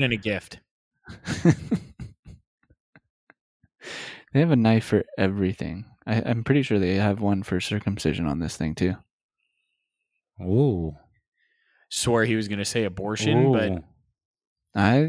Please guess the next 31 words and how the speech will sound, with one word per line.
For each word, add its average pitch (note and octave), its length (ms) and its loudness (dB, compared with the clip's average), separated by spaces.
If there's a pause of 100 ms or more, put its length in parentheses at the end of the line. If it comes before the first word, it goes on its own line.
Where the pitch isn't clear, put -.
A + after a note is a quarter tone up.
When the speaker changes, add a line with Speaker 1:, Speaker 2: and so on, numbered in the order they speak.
Speaker 2:
I A2+ 120 2
was A#2 280 -2
going G#2+ 240 2
a F#2+ 80 2
different F#2+ 480 -2
route, - 80 -6
yeah. A2 200 -2 (480)
Speaker 1:
Yeah, A#2 300 0 (120)
probably C3 260 2
the G#2 140 -4
safer G#2+ 400 -6
route. G2 320 -6 (320)
It's - 80 -20
fine D3 260 4
talking B2+ 300 0
about A#2 160 0
a G2+ 80 -4 (140)
Speaker 2:
<laughs> - 160 -18
Speaker 1:
dude's B2 160 2
Speaker 2:
This A2 160 2
is A#2+ 80 2
Speaker 1:
dick B2 100 2
Speaker 2:
definitely A2+ 360 2
Speaker 1:
getting G#2+ 120 0
Speaker 2:
not G#2 100 4
a, G#2 40 4
Speaker 1:
chopped G2+ 120 -6
off, G#2 140 -2
Speaker 2:
this, A2+ 80 2
this - 100 -10
Speaker 1:
but, B2 80 0